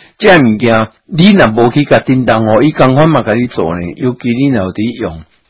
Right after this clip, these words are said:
这个，呃，手机的人吼，诶，咱伫用手机的时阵，有当时啊，它会冒出来吼，啊，啊，诶。诶，就是讲一寡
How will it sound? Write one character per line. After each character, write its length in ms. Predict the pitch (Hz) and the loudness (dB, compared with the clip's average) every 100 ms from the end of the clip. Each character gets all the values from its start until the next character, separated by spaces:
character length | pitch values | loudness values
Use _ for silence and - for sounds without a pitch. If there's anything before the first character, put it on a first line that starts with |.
| _ _ _ _ _ _ _ _ - - | _ _ _ _ _ _ _ _ -20 -10
这 100 | 123 | -6
个， 720 | 120 104 98 - - _ 110 | -4 -4 -8 -16 -20 _ -12
呃， 460 | 90 80 82 87 - | -10 -10 -12 -16 -8
手 140 | - 127 | -4 -4
机 220 | 117 120 | -2 -2
的 80 | 101 | -2
人 100 | - | -4
吼， 460 | - 98 107 101 - - - _ - | -14 -8 -8 -8 -12 -20 -20 _ -8
诶， 800 | 123 127 131 127 123 120 120 | -2 0 0 0 0 0 -2
咱 180 | 123 147 156 147 | 0 0 0 -2
伫 160 | - 120 135 | -4 -6 -4
用 180 | 104 | -6
手 160 | 92 123 | -4 -6
机 140 | 120 | -2
的 80 | 113 | -2
时 160 | 98 107 98 | -2 -4 -6
阵， 200 | 98 107 | -8 -8
有 60 | |
当 200 | 107 110 | -6 -4
时 160 | 110 113 | -2 -4
啊， 60 | 117 | -4
它 80 | 120 | -4
会 120 | 117 | -4
冒 320 | 113 110 98 | -2 -2 -4
出 260 | - 101 92 | -6 -10 -8
来 280 | - 87 85 | -10 -14 -18
吼， 120 | 90 | -18
啊， 420 | 82 - 85 50 - _ - _ - | -18 -18 -16 -16 -18 _ -20 _ -14
啊， 140 | 104 104 85 78 _ - | -10 -8 -8 -10 _ -20
诶。 540 | 80 87 - 120 120 107 - _ _ | -18 -16 -16 -20 -20 -20 -20 _ _
诶， 200 | - 78 - - | -18 -18 -18 -14
就 80 | 90 | -12
是 60 | 90 - | -12 -12
讲 160 | 104 | -10
一 60 | 113 | -10
寡 540 | - - - 107 131 | -10 -12 -8 -8 -10